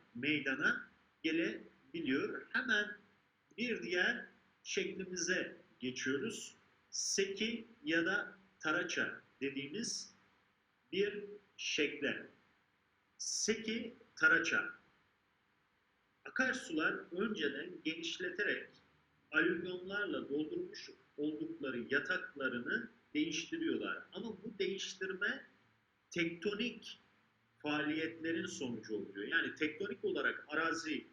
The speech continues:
yükseliyor fakat aş-, e, akarsu aşındırma faaliyetine devam ediyor. Yani akarsuyun eski aktığı yer şurası, yatağı. Fakat bu arazi yükselmiş,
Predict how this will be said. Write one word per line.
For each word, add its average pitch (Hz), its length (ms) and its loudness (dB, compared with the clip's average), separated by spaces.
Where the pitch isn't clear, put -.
yükseliyor 196 840 0
fakat - 400 2
aş-, - 440 0
e, 135 80 -2
akarsu 190 520 2
aşındırma 185 580 -2
faaliyetine 170 600 -4
devam 185 400 -2
ediyor. - 300 -8
Yani 170 460 2
akarsuyun 170 1000 0
eski 156 800 0
aktığı 190 540 0
yer 190 200 2
şurası, 127 540 -2
yatağı. 117 400 0
Fakat 220 420 0
bu 202 140 2
arazi 170 340 2
yükselmiş, - 1040 2